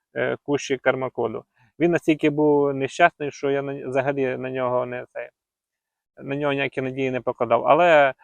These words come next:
е, прийшло тепло, він пустив одну дуже тоненьку цю пагони, такі як сирничок. І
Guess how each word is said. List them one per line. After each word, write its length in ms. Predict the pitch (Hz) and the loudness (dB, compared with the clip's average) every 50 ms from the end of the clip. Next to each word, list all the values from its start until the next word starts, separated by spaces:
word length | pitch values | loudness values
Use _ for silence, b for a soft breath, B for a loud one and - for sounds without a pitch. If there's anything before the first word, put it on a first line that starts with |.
| b b b b b b b _ - | b b b b b b b _ -6
е, 120 | 127 127 127 | -4 -4 -4
прийшло 320 | - 139 139 - - 151 | -2 -4 -4 -2 0 -2
тепло, 460 | 135 123 131 123 147 160 175 180 175 160 143 139 | 0 0 -2 -2 0 2 2 2 2 0 -2 -4
він 180 | 143 156 147 | -2 -2 -2
пустив 460 | - 143 139 - - 151 139 143 156 | -2 -4 -6 -4 -2 0 0 0 2
одну 400 | 165 170 165 156 147 151 160 151 | 2 2 2 0 0 -2 -4 -2
дуже 280 | 143 135 143 135 135 131 | -2 0 -2 -2 -2 -2
тоненьку 1080 | - 139 131 135 135 131 123 - - 127 127 123 127 127 123 123 127 127 127 131 127 - | -4 -4 -6 -4 -6 -6 -8 -10 -6 -4 -4 -2 -2 -2 -4 -4 -4 -6 -8 -10 -14 -16
цю 220 | _ _ 127 123 117 _ _ _ _ _ _ - | _ _ -20 -20 -20 _ _ _ _ _ _ 2
пагони, 380 | 185 196 175 180 180 175 165 160 - | 2 4 4 2 0 -4 -6 -10 -12
такі 200 | 151 - - 160 | -10 -6 -4 -2
як 180 | 156 147 - | -2 -2 -4
сирничок. 560 | - - 151 156 151 151 139 - 156 160 147 - _ _ _ _ _ _ _ _ _ _ _ _ | -4 -6 -6 -6 -6 -8 -6 -2 0 0 0 -2 _ _ _ _ _ _ _ _ _ _ _ _
І 140 | - 156 | -2 0